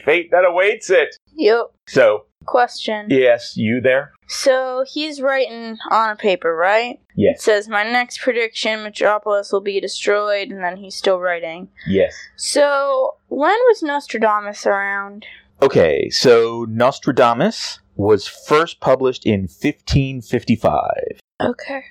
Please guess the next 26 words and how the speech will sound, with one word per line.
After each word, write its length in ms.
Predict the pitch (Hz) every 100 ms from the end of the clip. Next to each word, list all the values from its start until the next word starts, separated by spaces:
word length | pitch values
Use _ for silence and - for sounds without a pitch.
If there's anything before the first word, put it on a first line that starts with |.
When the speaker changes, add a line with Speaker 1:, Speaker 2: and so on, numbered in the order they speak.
| _ -
Speaker 2:
So 220 | - 226
guess 320 | 262 311 -
what? 280 | 214 208 - - - _ -
Speaker 1:
W-, 160 | 90 87
what? 320 | 85 80 - _ -
Speaker 2:
They 180 | 320 381
spelled 720 | - - - - 254 294 247
stuff 480 | - - - 180 - 185
differently 640 | 185 - 170 - 180 - -
then. 380 | 160 - 254 - _
Speaker 1:
Sure, 640 | - - 127 107 110 127 _ -
but 140 | 123
also, 640 | 110 139 - 117 101 98 _ -
according 520 | 98 - 127 113 110 -
to, 380 | 101 95 87 -
uh, 200 | 87 85
his 260 | 87 95 98 - _ -
wik-, 220 | 107 98 -
his, 300 | 107 92 87
uh, 140 | 82
Wikipedia 680 | 85 101 - - 117 101 80
page, 420 | 80 76 92 - _ _ -
he 180 | - 131
was 200 | 135 107
a 60 | 120
French 400 | - 123 170